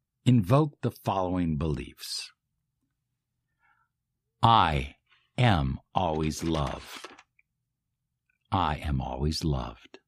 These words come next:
Believe that you are always loved because first and foremost,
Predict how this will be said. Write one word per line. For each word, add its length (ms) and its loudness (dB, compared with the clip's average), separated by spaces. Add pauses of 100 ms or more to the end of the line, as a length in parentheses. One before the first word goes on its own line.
(760)
Believe 760 4
that 180 2
you 240 4
are 100 0
always 460 0
loved 440 0
because 320 0
first 600 0
and 200 0
foremost, 840 2